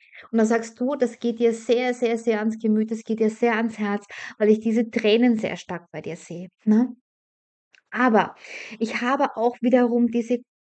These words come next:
Glücksgefühle für dich. Dieses Wunderschöne. Dein Kind wirst du wiedersehen, ne? Ihr werdet auch weiter Kontakt haben, ihr werdet auch weiter schreiben.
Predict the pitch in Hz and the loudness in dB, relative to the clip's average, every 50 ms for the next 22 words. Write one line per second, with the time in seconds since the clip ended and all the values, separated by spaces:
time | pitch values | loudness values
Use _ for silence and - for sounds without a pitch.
0 | _ _ - 247 240 262 262 - - - - 269 262 - - - - 190 185 185 | _ _ -6 -4 -4 -4 -6 -8 -16 -12 -10 -10 -10 -10 -12 -12 -12 -10 -10 -10
1 | 180 - - - - - - - - _ _ _ _ _ _ - - - - - | -12 -12 -16 -18 -16 -16 -18 -18 -20 _ _ _ _ _ _ -20 -20 -16 -4 -2
2 | 240 233 240 233 233 - - 214 247 269 262 277 269 254 - - 240 220 196 175 | 0 0 0 0 -2 -4 -2 0 2 4 4 4 4 2 2 2 4 4 4 4
3 | 190 196 196 196 - - 311 311 302 - 247 285 277 277 - 247 202 196 202 220 | 2 2 2 0 -4 -6 -6 -6 0 2 2 2 2 2 -2 -2 0 4 4 4
4 | 208 208 214 180 147 127 170 170 - - 214 226 277 277 269 233 233 254 262 240 | 4 4 2 -4 -6 -6 -8 -10 0 2 4 4 4 4 4 4 4 4 4 2
5 | 208 240 240 220 226 247 262 - 294 - 349 339 - 262 247 254 247 - 240 233 | 0 0 2 4 2 4 4 2 0 -2 -6 -8 -4 -4 -4 -4 -2 -2 -2 0
6 | 226 220 220 226 226 226 226 233 254 247 262 269 269 - 233 240 277 277 277 - | 2 4 4 4 4 2 2 2 2 2 0 0 2 2 4 4 4 2 0 -2
7 | - 208 214 226 233 220 220 226 220 220 220 - | -2 0 4 4 6 6 6 6 4 2 -4 -10